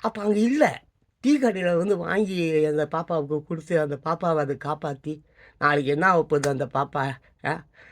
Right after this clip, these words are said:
அமெரிக்க ஜனாதிபதி ஆகப்போகுது இல்ல. இன்னும்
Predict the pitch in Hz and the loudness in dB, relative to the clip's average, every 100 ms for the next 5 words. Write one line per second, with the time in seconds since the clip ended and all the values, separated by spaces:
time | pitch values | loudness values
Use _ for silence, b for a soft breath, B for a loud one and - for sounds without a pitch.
0 | b b - 196 208 175 151 160 185 185 | b b 4 6 6 2 2 4 4 2
1 | 156 143 160 165 156 190 170 175 143 131 | 2 2 2 2 4 4 2 -4 -2 -4
2 | 143 185 190 - _ 147 190 | -4 -2 -2 -2 _ -4 2